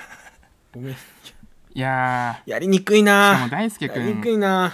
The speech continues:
Speaker 2: あと思ったのが、やっぱりその、
Speaker 1: はい。
Speaker 2: コンセプトとして意識は全くしてないんですけど、
Speaker 1: はい。
Speaker 2: 意識低い男子のっていうのがあるじゃないですか。
Speaker 1: はい。うん、そうね。
Speaker 2: 大輔君ってめちゃめちゃ意識高いじゃないですか。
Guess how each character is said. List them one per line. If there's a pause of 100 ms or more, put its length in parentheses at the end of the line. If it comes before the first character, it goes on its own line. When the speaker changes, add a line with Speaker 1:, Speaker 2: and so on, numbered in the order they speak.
Speaker 2:
あ
と
思
っ
た
の
が、
や
っ
ぱ
り
そ
の、 (260)
Speaker 1:
は
い。
Speaker 2:
コ
ン
セ
プ
ト
と
し
て
意
識
は
全
く
し
て
な
い
ん
で
す
け
ど、
Speaker 1:
は
い。
Speaker 2:
意
識
低
い
男
子
の
っ
て
い
う
の
が
あ
る
じ
ゃ
な
い
で
す
か。
Speaker 1:
は (960)
い。
う (200)
ん、
そ
う
ね。
Speaker 2:
大
輔
君
っ
て
め
ち
ゃ
め
ち
ゃ
意
識
高
い
じ
ゃ
な
い
で
す
か。